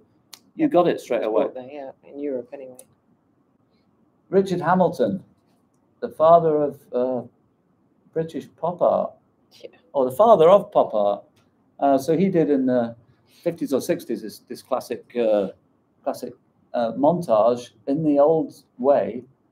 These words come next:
Speaker 1: which was obviously cutting out pieces of paper and like we would do at school. You know, you get magazines and put these things together. So,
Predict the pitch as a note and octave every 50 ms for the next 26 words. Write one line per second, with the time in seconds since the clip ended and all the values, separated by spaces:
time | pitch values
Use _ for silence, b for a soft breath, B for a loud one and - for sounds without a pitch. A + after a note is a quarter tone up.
0 | _ _ _ _ _ _ B2 D3 C#3+ C#3 - - - C#3+ C#3 C3+ B2+ C3 - -
1 | - C3+ C3+ D#3 D3 - C#3 C3+ - - C3 A#2+ A#2+ B2 B2 A#2+ - - B2+ B2
2 | B2+ C3 A#2+ A#2 - B2+ B2+ B2 B2 B2 B2 A#2+ A2+ A2+ A2 G#2+ G#2+ A2 A#2+ A#2+
3 | A#2+ A#2+ B2+ C3 A#2+ A#2 A2+ - B2+ A#2 A#2+ A#2+ A#2+ - - - A#2+ A2+ A2+ A#2
4 | A#2 A2+ A2+ - _ _ C3+ C3 B2 A#2+ A#2 - A2 - A#2+ A#2 A#2+ G#2+ A2 A#2
5 | A#2 A#2 A2+ G#2 A2 G#2+ G2+ - C3 - - A#2+ A2+ - - C3 B2 A2+ - -
6 | A2 G2 G#2 G2+ G2+ G2+ - _ _ _ _ _ _ _ _ _ _ _ _ -
7 | - - C3+ B2+ B2 A#2+ A#2+ A#2+ A#2 A2+